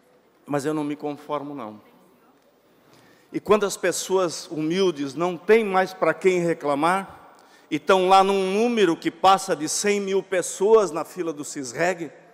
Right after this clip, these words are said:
que não se sabe qual é a urgência e qual é, não é, não é a urgência,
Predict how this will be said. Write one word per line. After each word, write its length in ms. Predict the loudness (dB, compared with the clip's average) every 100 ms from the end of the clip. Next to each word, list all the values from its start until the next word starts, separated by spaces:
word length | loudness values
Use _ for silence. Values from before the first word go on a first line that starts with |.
| _ _ _ _ _ _
que 140 | -2 0
não 160 | 0
se 180 | -2 -6
sabe 460 | 0 6 6 6 2
qual 240 | 0 0
é 100 | 2
a 80 | 0
urgência 600 | 0 -2 -2 -2 -4 -8
e 60 | -8
qual 200 | -6 -4
é, 120 | -4
não 180 | -6 -6
é, 180 | -8 -10 -10
não 240 | -6 -4
é 80 | -2
a 40 |
urgência, 720 | -2 -4 -6 -6 -8 -12 -18